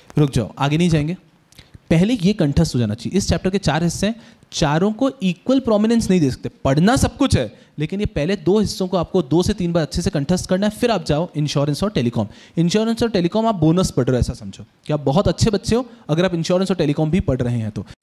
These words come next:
तो वो आगे की बात हुई, but सबसे पहले हमें ये तो कंठस्थ होना चाहिए क्योंकि ये एग्जाम में काम आने की बहुत प्रबल संभावना है। चलो, हम समझते हैं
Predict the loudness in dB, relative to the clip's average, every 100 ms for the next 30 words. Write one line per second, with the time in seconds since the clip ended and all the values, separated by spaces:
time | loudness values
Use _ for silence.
0 | -4 0 2 2 2 0 0 0 -6 -8
1 | -4 -2 0 -2 -2 -4 -2 -2 0 0
2 | 0 0 0 0 -2 0 0 0 -4 -4
3 | -8 -14 _ -4 -2 2 2 0 0 0
4 | 0 -2 -4 -8 -2 0 2 0 0 -4
5 | -6 -2 -4 -2 -2 0 -2 -4 -6 -8
6 | -12 _ _ -20 _ -8 -2 -2 -4 -18
7 | -20 -20 -2 0 2 0 0 -4